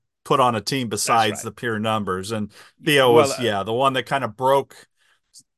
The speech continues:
Speaker 1: subtly from, from Moneyball that way.
Speaker 2: Yeah, yeah, that's right. He elevated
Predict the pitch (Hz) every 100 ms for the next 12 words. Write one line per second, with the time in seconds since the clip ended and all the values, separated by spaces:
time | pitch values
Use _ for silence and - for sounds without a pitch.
0 | _ _ _ - - - 151 139 135 117
1 | - 120 107 107 - 123 113 120 117 104
2 | 107 95 90 85 - 80 80 _ _ _
3 | _ _ 131 143 139 120 120 143 147 123
4 | 123 139 127 - 104 107 131 147 143 131
5 | 120 120 -